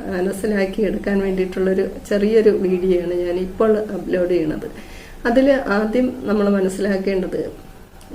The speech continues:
എ-, എന്താണ് കോടീശ്വര യോഗം? കോടീശ്വര യോഗം എന്ന് പറയുമ്പോൾ ലഗ്നാലും ചന്ദ്രാലും ചിന്തിച്ചതിന് ശേഷം മാത്രമേ കോടീശ്വര യോഗത്തെ വിലയിരുത്താൻ പറ്റൂ. അത് അവരവരുടെ ജാതകം മനസ്സിലാക്കിയതിന് ശേഷം മാത്രമേ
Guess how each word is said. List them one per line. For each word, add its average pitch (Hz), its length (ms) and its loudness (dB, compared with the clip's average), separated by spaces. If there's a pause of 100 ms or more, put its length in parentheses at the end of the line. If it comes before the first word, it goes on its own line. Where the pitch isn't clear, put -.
എ-, 220 200 4
എന്താണ് 226 440 2
കോടീശ്വര 190 560 0
യോഗം? 160 340 -2 (960)
കോടീശ്വര 247 460 6 (160)
യോഗം 247 220 6
എന്ന് 247 140 4
പറയുമ്പോൾ 196 460 0 (600)
ലഗ്നാലും 233 640 4 (120)
ചന്ദ്രാലും 247 580 4
ചിന്തിച്ചതിന് 208 600 2 (100)
ശേഷം 202 280 -2
മാത്രമേ 185 480 -2 (180)
കോടീശ്വര 190 480 2
യോഗത്തെ 190 460 0
വിലയിരുത്താൻ 180 560 -2
പറ്റൂ. 170 220 -4 (160)
അത് 262 160 2 (180)
അവരവരുടെ 208 600 2
ജാതകം 196 500 -2
മനസ്സിലാക്കിയതിന് 190 800 -2
ശേഷം 190 300 -4
മാത്രമേ 190 440 0